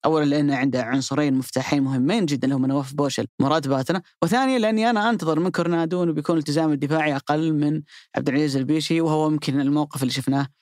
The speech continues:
متكرر في المباراة. إجمالًا، آه، هي مباراة الاتحاد كان يريد أن يطلع منها بثلاث نقاط،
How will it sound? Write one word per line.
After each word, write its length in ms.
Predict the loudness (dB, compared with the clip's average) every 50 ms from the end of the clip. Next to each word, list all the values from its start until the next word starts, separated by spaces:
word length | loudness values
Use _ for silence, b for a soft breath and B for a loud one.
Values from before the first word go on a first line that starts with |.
| _ _ _ _ _ _ -4 -4
متكرر 440 | -4 -2 -2 0 0 0 0 0
في 80 | 0 0
المباراة. 420 | 0 0 0 0 -2 -2 -2 -2
إجمالًا، 420 | 0 0 0 0 0 0 0 -2 -4 -4 -4
آه، 520 | -2 0 0 0 0 0 0 -2 0 0
هي 140 | 0 0 0
مباراة 380 | 0 0 0 0 0 2 2 0
الاتحاد 520 | -2 -2 -4 -2 2 2 2 2 0 -4 -4 -2
كان 180 | 0 2 2
يريد 300 | 2 2 2 0 0 0
أن 60 | 0
يطلع 280 | -2 -2 -2 -4 -2 -2
منها 200 | 0 0 -2 -2
بثلاث 360 | -4 -4 -4 -4 -2 -2 -4
نقاط، 380 | -6 -6 -4 -6 -6 -6 -8